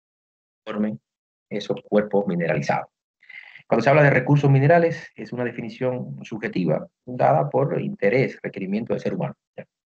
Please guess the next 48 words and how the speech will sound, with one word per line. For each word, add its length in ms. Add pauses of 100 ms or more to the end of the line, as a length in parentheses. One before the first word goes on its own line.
(440)
Dentro 420
de 100
esos 320 (420)
recursos 800
tenemos 340
dos 100
grandes 340
grupos, 440 (420)
que 200
son 260
los 120
no 100
metálicos 540
y 20
los 140
metálicos. 420
Y 100
por 160
eso 120
entonces 300
también 320
hablamos 380
de 60
una 140
minería 480
metálica 560
y 40
una 160
minería 420
no 100
metálica. 420 (840)
En 120
el 80
caso 220
de 60
los 120
no 80
metálicos 480
son 140
empleados 460
en 60
distintas 840
esferas, 480
distintas 440
ramas 280
de 60
la 60
economía, 480